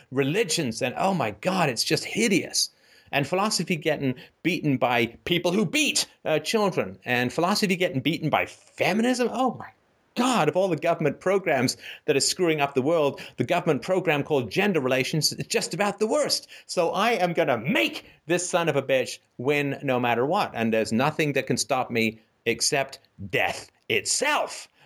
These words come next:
And so, uh, hopefully we can stave that off <laughs> long enough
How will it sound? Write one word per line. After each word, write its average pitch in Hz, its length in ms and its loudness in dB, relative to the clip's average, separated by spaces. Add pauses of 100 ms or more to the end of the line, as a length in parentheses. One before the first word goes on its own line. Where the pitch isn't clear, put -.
(160)
And 123 280 -2
so, 113 440 2
uh, 101 280 0
hopefully 139 400 0
we 123 100 0
can 120 140 0
stave 143 420 0
that 247 220 0
off 208 320 -2 (260)
<laughs> 175 220 -2
long 151 240 0
enough 123 280 -2